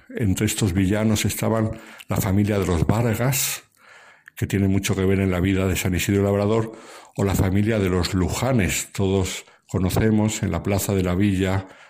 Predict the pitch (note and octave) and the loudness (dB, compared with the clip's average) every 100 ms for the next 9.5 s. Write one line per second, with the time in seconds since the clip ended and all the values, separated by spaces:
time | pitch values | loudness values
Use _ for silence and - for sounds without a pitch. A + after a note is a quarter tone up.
0 | _ F#2+ F2+ F2 F2+ G#2 G#2+ G#2+ - - | _ -2 0 0 0 2 2 -2 -10 -20
1 | - - _ F#2+ F#2 F#2+ F#2+ G2 F#2+ G2 | -20 -20 _ -2 0 0 0 0 0 -2
2 | - G2+ G2+ G2 F2+ F2 F2 D2+ - C#3 | -2 -2 0 0 0 0 -2 -2 -2 0
3 | A#2+ C#2 - F2+ F2+ D#2+ F#2+ F#2 F#2 F#2+ | 0 -2 -2 -2 0 -2 -2 0 0 0
4 | - - B2+ B2+ - - - - - - | -2 0 2 2 -4 -14 -20 -20 -20 -10
5 | A2+ - G2 F#2 G2+ G#2 G2 F#2 E2 - | -8 -4 -2 0 2 2 0 -2 -4 -12
6 | - G2+ F2 F#2+ F#2+ A2 G2 D#2 F2 - | -6 -4 -2 -4 -2 0 0 0 -2 0
7 | G2 G#2+ G2 - - - - - G2 F2+ | 0 0 0 -4 -10 -20 -20 -4 -2 0
8 | G#2+ G#2+ G2 F2+ - G#2+ - G2+ F#2+ F#2 | 0 0 0 -2 -2 -2 -2 -4 -2 0
9 | F#2+ G2+ F#2+ E2+ | 2 2 0 0